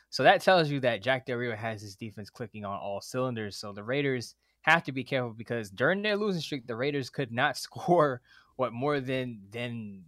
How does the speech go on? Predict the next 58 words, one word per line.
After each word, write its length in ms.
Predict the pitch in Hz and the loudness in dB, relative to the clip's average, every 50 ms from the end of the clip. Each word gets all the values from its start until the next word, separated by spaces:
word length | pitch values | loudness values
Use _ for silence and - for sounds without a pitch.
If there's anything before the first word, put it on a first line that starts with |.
| 90 92 92 90 - | -20 -20 -20 -16 -10
twenty 260 | - 147 143 135 127 | -6 -4 -2 -2 -2
points. 400 | 110 131 151 156 117 95 - - | -2 0 2 2 2 0 -4 -8
So 480 | - - 139 127 123 120 113 110 107 98 - - | -4 0 2 2 2 2 0 -4 -6 -10 -12 -12
i-, 120 | 131 143 - | -12 -10 -8
if 120 | 135 127 117 _ | -10 -10 -10 _
the, 180 | - - - 127 | -12 -10 -8 -8
if 80 | 123 | -8
the 80 | - 127 | -6 -2
Washington 320 | 120 143 170 175 - - _ | 0 2 2 0 -2 -6 _
football 140 | 175 170 156 | -4 -4 -4
team 160 | - 165 151 | -4 -8 -10
can 120 | - 123 | -8 -4
hold 240 | 120 143 160 170 156 | -2 -2 -2 -2 -4
the 80 | 147 131 | -6 -6
Raiders 440 | 131 139 143 143 135 127 113 107 113 | -4 -4 -2 -2 -2 -4 -6 -6 -8
under, 380 | 120 135 147 135 131 123 113 | -8 -6 -4 -4 -4 -4 -4
under 200 | 104 127 131 123 | -6 -6 -8 -8
twenty-one, 640 | 120 - - 135 127 120 110 107 120 143 143 131 120 117 | -10 -10 -10 -10 -10 -10 -10 -8 -6 -4 -4 -4 -4 -4
that 180 | 110 107 104 | -6 -8 -8
gives 240 | 110 127 131 120 113 | -8 -8 -8 -8 -8
them 160 | 117 113 107 | -10 -10 -10
a, 40 | 107 | -12
a 340 | 101 - - - - - 127 | -14 -14 -18 -20 -16 -12 -10
even 180 | 135 123 123 | -10 -10 -10
chance 260 | 110 - - 131 117 - | -10 -8 -6 -6 -6 -8
to 100 | - 110 | -10 -12
win 200 | 113 113 113 113 | -10 -10 -10 -10
this 160 | 110 104 101 - | -10 -12 -12 -6
game. 280 | - 135 139 131 113 | -4 -2 -2 -2 -2
So 320 | - - - 120 113 110 - _ - - - - - - - _ - | -4 -4 -4 -4 -4 -4 -8 _ -20 -20 -20 -20 -20 -20 -20 _ 6
the 60 | 147 | 8
Raiders 180 | 185 220 208 180 | 10 10 10 8
have 140 | 208 196 180 | 6 4 4
to 60 | 156 | 2
push 240 | - - 160 - - | 0 0 0 0 -2
the 80 | 135 | -2
ball, 180 | 120 127 123 123 | 4 6 6 6
as 100 | 117 120 | 6 4
I've 100 | 113 - | 2 0
said 200 | - 131 127 120 - | 0 0 -2 0 0
earlier 220 | 110 120 127 127 127 | 0 0 0 0 0
in 80 | 127 | -2
the 60 | 127 120 | -4 -6
show, 420 | - - 139 127 127 127 131 131 - | -4 -2 0 0 0 0 0 -4 -8
'cause 140 | - 107 107 | -12 -12 -10
if 80 | 95 | -10
they 100 | 101 101 | -8 -4
don't 220 | 107 131 139 123 - | -2 -2 -2 -2 -2
push 180 | 139 123 - | -6 -8 -8
the 60 | - | -6
ball, 260 | 117 120 123 123 123 120 | -2 2 2 4 2 2
they're 120 | 117 110 | 0 -4
gonna 220 | 104 - 107 104 98 - _ | -8 -6 -6 -6 -6 -6 _
fall 220 | - 120 127 135 135 | 0 0 2 2 0
into 160 | 123 - 120 | -4 -6 -10
the 60 | 117 | -10
trap 300 | - - 120 113 110 - - | -6 -2 -2 -2 -2 -2 -4
of, 180 | 110 104 98 | -8 -8 -8